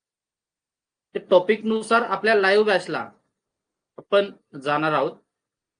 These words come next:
ज्यांना रेकॉर्डेड बॅच घेतली आहे, त्यांनी टॉपिकनुसार लेक्चर करा, त्यांना सिलेबस पण अव्हेलेबल करून देणार आहे मी.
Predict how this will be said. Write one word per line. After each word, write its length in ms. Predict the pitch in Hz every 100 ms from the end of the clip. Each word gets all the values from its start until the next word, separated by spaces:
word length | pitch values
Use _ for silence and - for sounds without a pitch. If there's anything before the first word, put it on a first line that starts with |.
| _ _ _ _ _ _ 135 120
ज्यांना 280 | 151 175
रेकॉर्डेड 420 | 196 196 202 202 196
बॅच 160 | 208
घेतली 420 | 180 180 214 214
आहे, 100 | 208
त्यांनी 200 | 208 190
टॉपिकनुसार 580 | 196 180 180 180 185 202
लेक्चर 340 | 180 165 190 185
करा, 260 | 180 180
त्यांना 240 | 180 175 180
सिलेबस 420 | 175 165 175 180
पण 140 | 185
अव्हेलेबल 380 | 160 156 160 165
करून 260 | 156 147 147
देणार 200 | 131 120
आहे 100 | 104
मी. 140 | 131